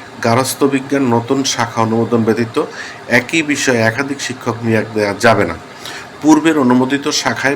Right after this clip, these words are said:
বর্তমানে কাম্য সংখ্যক শিক্ষার্থী না থাকলে বা শাখা চালু না থাকলে উক্ত শাখায়ও কোনো শিক্ষক নিয়োগ দেওয়া যাবে না। এটি ছিল কিন্তু আমাদের, আহ, এমপিও নীতিমালা ছয়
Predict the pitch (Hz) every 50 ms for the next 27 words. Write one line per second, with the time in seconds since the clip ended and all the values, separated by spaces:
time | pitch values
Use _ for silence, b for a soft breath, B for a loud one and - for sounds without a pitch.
0 | 139 123 113 107 - - 123 117 120 113 120 113 117 - 120 117 123 135 139 -
1 | - 139 131 127 - 123 - - 123 117 - - 123 117 - 120 107 107 117 120
2 | 117 - 127 113 113 101 98 117 151 B B B B B B B B B - 110
3 | 104 101 - - - 123 120 - 156 151 - - 135 127 120 113 120 110 110 -
4 | 117 113 - - 117 127 165 180 - - 127 - - - - 123 - - 117 107
5 | - - 117 127 170 - B B B B B B - 120 120 120 117 - - 123
6 | 113 - - 139 139 - 127 110 110 107 107 - 113 123 131 123 123 101 92 95
7 | 92 87 87 87 - - 120 117 147 131 - 156 143 147 143 147 143 135 139 147
8 | 135 120 120 113 110 127 127 - B B B B B B B B B - - -
9 | 104 104 101 - - 120 123 120 127 147 143 139 127 120 117 127 123 127 131 160
10 | 165 - - - 120